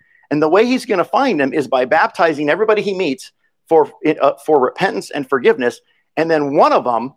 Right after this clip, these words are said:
you're gonna get a sign that's gonna indicate he's the one. And so, Je-, so John was baptizing in part, not only for repentance and forgiveness, but in part to find who the Messiah was. He was looking for the Messiah himself.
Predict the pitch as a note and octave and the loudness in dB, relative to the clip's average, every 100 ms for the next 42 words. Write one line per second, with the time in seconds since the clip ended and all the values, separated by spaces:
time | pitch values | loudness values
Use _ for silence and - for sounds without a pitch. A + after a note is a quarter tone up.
0 | _ _ _ _ _ _ C3 D#3+ E3 D3 | _ _ _ _ _ _ -2 0 0 -2
1 | D3+ - - F#3 B2 D#2+ _ _ _ _ | -2 -2 0 2 0 -4 _ _ _ _
2 | _ _ _ _ _ - C#3+ - C#3+ D#3+ | _ _ _ _ _ -4 -4 -2 -4 -2
3 | F3 D3+ C#3+ B2+ D3+ C3 A#2 A#2+ A#2 F#2 | -4 -2 -2 -2 -2 -2 -2 0 0 -2
4 | - _ _ _ _ _ _ _ - - | -12 _ _ _ _ _ _ _ -20 -20
5 | _ - D#3+ - G3+ F3+ F3 - G3+ B3+ | _ -6 -2 4 6 4 2 -4 -2 0
6 | - C#3+ - F3 F3+ A3+ E4+ F#3+ - F#3 | -2 -4 -2 0 2 0 2 -2 0 0
7 | C4 - E3+ C#3+ C3 D#3 D3 - _ _ | 0 0 -2 0 -2 -6 -8 -18 _ _
8 | - B3 C#4 - C#4 D#4 C3 - - _ | 0 0 0 2 4 4 0 -6 -20 _
9 | _ _ _ - G3+ C4 B3+ B3+ C4+ A3+ | _ _ _ -2 2 2 2 2 2 -2
10 | - F#3 D#3+ C#3+ E3 - G3 F#3+ F3 D3+ | 0 2 4 2 0 -2 -4 -4 -8 -4
11 | D3+ A3 F#3 D3 - E3+ D#3+ - C4 A3+ | -2 0 0 -2 0 0 -2 -2 0 0
12 | - - - E3+ G3 G3 - G3+ G3+ E3 | -2 -8 -4 -2 0 -2 -4 -4 -2 -2
13 | - F#3 F#3 C#3 C#3 A3+ A#2+ - B3+ D4 | -2 0 0 2 2 2 0 -2 -2 0
14 | A#3+ F#3+ F#3+ F#3+ F3+ E3 E3+ E3+ F3+ E3 | 0 0 0 -2 -2 -2 -2 0 2 2
15 | D3 C3 - F3 C4+ | -2 -4 0 2 2